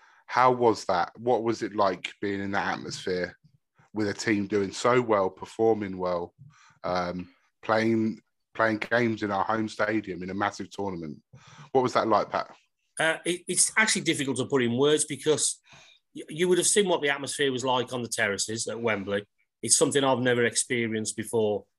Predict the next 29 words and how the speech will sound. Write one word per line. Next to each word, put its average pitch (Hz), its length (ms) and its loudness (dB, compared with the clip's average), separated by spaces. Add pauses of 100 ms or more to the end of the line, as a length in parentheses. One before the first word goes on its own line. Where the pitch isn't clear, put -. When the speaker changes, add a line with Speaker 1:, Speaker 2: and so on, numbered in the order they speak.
(140)
Speaker 2:
following 113 400 0
England. 98 380 -4 (580)
Uh, 123 200 -4
I 131 60 -2
think 165 240 0
there 143 100 0
was 135 140 2
probably 131 300 0
half 156 340 2
the 139 100 -2
amount 135 380 0 (600)
of 127 120 -2
fans 123 380 2
in 123 100 0
the 113 140 -2 (500)
crowd 127 480 2
for - 180 -6
the 117 120 -2
Germany 117 420 2
game. 98 380 -2 (800)
And 123 100 -4
the 147 80 4
atmosphere 143 460 2
for 131 100 -6
that 117 240 -2
was 113 260 -6
absolutely 117 640 -2
unbelievable. 110 800 -2
I'll, 135 100 2